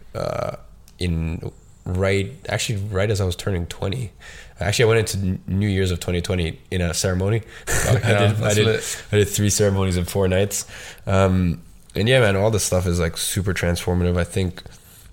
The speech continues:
Speaker 1: you know, um, either you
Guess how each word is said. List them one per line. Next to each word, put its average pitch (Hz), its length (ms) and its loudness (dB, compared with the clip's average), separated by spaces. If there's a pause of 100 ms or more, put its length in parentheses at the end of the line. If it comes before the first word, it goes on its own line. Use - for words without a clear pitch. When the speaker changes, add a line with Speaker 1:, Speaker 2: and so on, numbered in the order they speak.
(600)
Speaker 1:
you 98 80 2
know, 92 220 2
um, 90 480 0 (920)
either 110 280 6
you 98 540 2